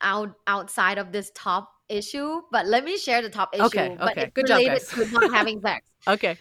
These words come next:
Speaker 1: So the number one issue that couples come to sex coaches for,
Speaker 2: Mm-hmm.
Speaker 1: uh, is sexless relationship.
Speaker 2: Oh, how sad. No sex at all.
Speaker 1: Nope. No sex. Oh, you would be surprised.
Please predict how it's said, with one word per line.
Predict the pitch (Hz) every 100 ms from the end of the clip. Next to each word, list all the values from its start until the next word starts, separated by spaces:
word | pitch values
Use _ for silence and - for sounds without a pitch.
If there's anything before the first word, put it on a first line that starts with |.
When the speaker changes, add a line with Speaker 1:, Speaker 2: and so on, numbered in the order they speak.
| -
Speaker 1:
So | - 254 240 233 226 -
the | 233
number | 226 226 240 285 311
one | 285 254 233
issue | 233 233 - 185 160 165
that | 156 -
couples | - 226 220 220 202 -
come | - 202 185 175
to | 185 175 165
sex | - 185 - -
coaches | - - 185 175 175 160
for, | - 202 175 143 185
Speaker 2:
Mm-hmm. | 180 156 165 220
Speaker 1:
uh, | 214 202 170 -
is | 214 -
sexless | - 226 202 - 202 180 - -
relationship. | 175 160 160 165 156 - - _ _
Speaker 2:
Oh, | 156 156 190 151 123 123 _ _
how | _ 175
sad. | 175 - 139 160 147 131
No | 131 151
sex | 185 208 202
at | 202
all. | 202 156 143 _ _ _ _ _ _ -
Speaker 1:
Nope. | 208 254 - _ _ _ -
No | 214
sex. | 208 214 - - - _ -
Oh, | 233
you | 214 214
would | 254
be | 247 359
surprised. | 370 302 277 247 262 339 349